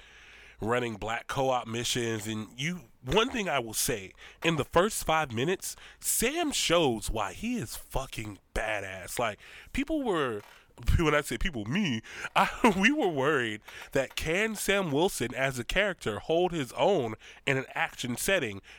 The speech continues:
And I will happily say, yes, he can. Like, my God, like, Sam was literally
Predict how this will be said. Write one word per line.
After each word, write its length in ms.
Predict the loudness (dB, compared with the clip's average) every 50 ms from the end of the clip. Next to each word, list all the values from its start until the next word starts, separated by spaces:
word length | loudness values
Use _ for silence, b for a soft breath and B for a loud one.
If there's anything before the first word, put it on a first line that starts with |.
| B B 2
And 220 | 4 4 4 2
I 260 | -2 -2 -2 -2 -2
will 320 | -2 -4 -4 -4 -4 -4 -4
happily 520 | 0 0 0 0 2 -2 -2 -2 -2 -2
say, 220 | -4 -4 -4 -4 -4
yes, 500 | -6 -6 -2 0 0 0 0 -2 -8 -8
he 160 | -6 -4 -4 -4
can. 500 | -6 -4 -4 -2 -2 -2 -4 -8 -12 -16 B B B B B B B -2
Like, 280 | -2 -2 -2 -2 -6
my 280 | -6 -4 -2 -2 -4 -4
God, 200 | -4 -4 -4 -2
like, 180 | -4 -6 -6
Sam 380 | -6 -4 -4 -2 -2 -2 -2 -2
was 240 | -2 -4 -4 -8 -6
literally 640 | -4 -2 -2 -2 -2 -2 -2 -2 -2 -2 -4 -6